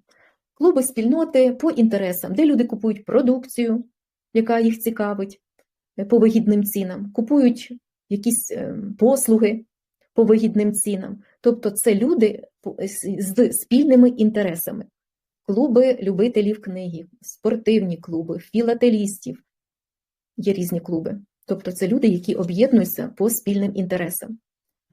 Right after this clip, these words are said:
Компанія Лівгуд — це також клуб, яка об'єднала, е, в собі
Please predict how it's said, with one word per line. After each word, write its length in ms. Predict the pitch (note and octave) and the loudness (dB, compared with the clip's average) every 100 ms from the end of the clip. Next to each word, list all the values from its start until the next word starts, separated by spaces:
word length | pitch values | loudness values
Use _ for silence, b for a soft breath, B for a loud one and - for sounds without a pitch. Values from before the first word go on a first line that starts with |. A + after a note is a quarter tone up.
| _ _ | _ _
Компанія 500 | G3+ G3+ D#4 A#3+ F#3 | 0 2 4 4 4
Лівгуд — 360 | F3+ F3 D#4+ - | 0 -2 -4 -4
це 120 | - | -12
також 320 | - A3 A#3 A3+ | -8 -2 -2 -2
клуб, 320 | - G3 F3 - - | 0 0 0 -6 -8
яка 240 | G3+ G3+ | -6 -4
об'єднала, 680 | - F#3 G#3 G3+ G3+ F3+ E3+ - b _ _ _ | -4 -2 0 0 -2 -4 -6 -12 b _ _ _
е, 220 | - F#3+ F3+ | -8 -4 -2
в 80 | |
собі 460 | - G3+ F3 G3 - | 0 2 2 0 -2